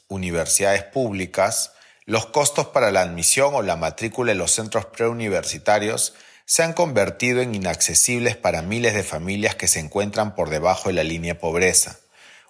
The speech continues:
una situación que se ha agravado como consecuencia de la pandemia por el covid diecinueve. En ese sentido, una modalidad de admisión como la del ingreso libre les brindaría oportunidades de ingresar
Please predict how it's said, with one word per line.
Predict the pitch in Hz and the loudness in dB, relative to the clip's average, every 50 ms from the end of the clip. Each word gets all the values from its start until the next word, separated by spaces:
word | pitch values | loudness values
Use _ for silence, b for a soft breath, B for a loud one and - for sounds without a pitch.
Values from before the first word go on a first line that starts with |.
| b - | b -6
una | 113 110 113 110 | -2 0 2 4
situación | 104 - 110 - - - - - 113 113 | 2 2 2 0 0 2 2 2 2 0
que | 107 - 90 | 0 2 2
se | - - 104 | 4 4 4
ha | |
agravado | 101 98 92 87 90 98 110 117 120 120 | 4 6 6 6 6 6 6 4 4 2
como | 117 - 98 87 82 - | 2 0 -2 -4 -6 -6
consecuencia | - 85 85 85 - 82 - - 98 95 - - | -4 -2 0 -2 -2 0 0 0 2 2 2 2
de | 101 | 4
la | 95 87 - | 2 2 2
pandemia | - 78 80 82 90 92 95 101 104 95 - | 0 -2 -2 0 -2 0 0 0 -2 -2 -2
por | - 82 73 | -4 -6 -6
el | 71 73 - | -6 -6 -4
covid | - 90 80 87 87 82 | -2 -2 0 0 -2 -2
diecinueve. | 85 80 - - - - 73 67 60 57 - - - _ _ _ _ _ _ _ _ _ _ _ _ _ _ _ _ b b b b b b b b b b b b b b b b b b b b b b b b b b b b b b _ _ - | 0 2 2 2 2 0 -6 -10 -10 -12 -12 -16 -18 _ _ _ _ _ _ _ _ _ _ _ _ _ _ _ _ b b b b b b b b b b b b b b b b b b b b b b b b b b b b b b _ _ 0
En | 135 135 151 | 0 2 2
ese | 165 - - 196 | 2 2 2 2
sentido, | - 160 131 117 - - - 131 120 110 110 123 - - - - - | 2 0 0 -2 -2 2 2 4 4 4 4 2 0 -2 -8 -8 -4
una | - 151 165 175 175 | -2 0 0 0 2
modalidad | 170 156 135 113 101 95 92 95 104 110 | 2 2 4 4 2 2 2 2 4 4
de | 120 123 123 117 | 4 4 2 0
admisión | 104 92 87 - - 123 127 135 | 0 0 2 2 2 0 -2 -2
como | 127 - 113 104 92 | -4 -4 -4 -2 -2
la | 90 82 | 0 0
del | 82 80 80 | -2 -2 -4
ingreso | 85 90 104 110 - - 113 | -4 -2 0 0 0 0 0
libre | 104 104 107 117 117 101 101 104 117 127 - - _ _ | -2 -4 -4 -4 -4 -2 -2 0 0 -2 -4 -8 _ _
les | - 104 104 98 | -4 -2 -2 -2
brindaría | - 107 107 110 107 107 107 127 135 147 | -2 -4 -2 0 0 0 2 2 2 2
oportunidades | 143 147 - 123 113 - 101 92 90 90 92 101 110 113 113 | 2 2 0 -2 -2 -4 -6 -6 -4 -2 0 2 2 2 0
de | 120 | -2
ingresar | 110 104 92 85 82 - - 110 107 110 110 - b b b | -4 -2 -2 0 0 2 4 4 4 2 2 -2 b b b